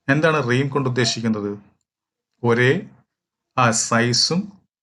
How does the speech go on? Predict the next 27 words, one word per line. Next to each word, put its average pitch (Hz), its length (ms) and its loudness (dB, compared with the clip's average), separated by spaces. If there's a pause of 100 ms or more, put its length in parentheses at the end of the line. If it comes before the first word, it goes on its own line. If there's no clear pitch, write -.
(120)
ക്വാളിറ്റി 113 420 0
അല്ലെങ്കിൽ 127 280 -2
ക്വാണ്ടിറ്റിയും 117 800 -4
സൈസും 117 600 -2
ക്വാളിറ്റിയും 113 420 0
ഉള്ള - 400 -4 (400)
ഒരു 147 120 6 (760)
collection 147 560 0
of - 160 -8
paper-ിനെ 123 320 2
നമ്മൾ 113 260 0
റീം 120 180 2
എന്ന് 123 120 0
പറയുന്നത്. 123 440 -4 (420)
അതിനൊരു 143 180 2
എണ്ണം 139 340 2
ഉണ്ടാവും. 92 360 -4 (240)
ഏതാ? 110 360 -2
അഞ്ഞൂറാണ്. 113 720 0 (680)
A 123 120 4
ream 127 160 2
of 143 120 -4
paper 131 240 -2
എന്ന് 127 120 0
വെച്ചാൽ 123 140 -2
എത്ര? 120 300 -2 (200)
അഞ്ഞൂറ് 123 600 0